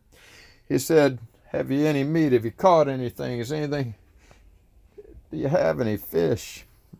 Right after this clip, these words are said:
They said, "No, Lord, we fished all the night and we hadn't caught nothing." He said, "Well, cast over the other side of the boat and you'll find it." And they cast over and said, "This time the net got so full that it began to break when they bring up the fish."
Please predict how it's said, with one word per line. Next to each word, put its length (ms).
They 160
said, 240
"No, 320
Lord, 640
we 160
fished 420
all 220
the 80
night 360
and 140
we 160
hadn't 260
caught 340
nothing." 380
He 100
said, 200
"Well, 140
cast 380
over 220
the 120
other 140
side 280
of 40
the 60
boat 320
and 60
you'll 160
find 380
it." 80
And 120
they 80
cast 420
over 180
and 80
said, 240
"This 220
time 460
the 100
net 520
got 220
so 260
full 440
that 120
it 100
began 360
to 60
break 440
when 120
they 80
bring 340
up 200
the 60
fish." 500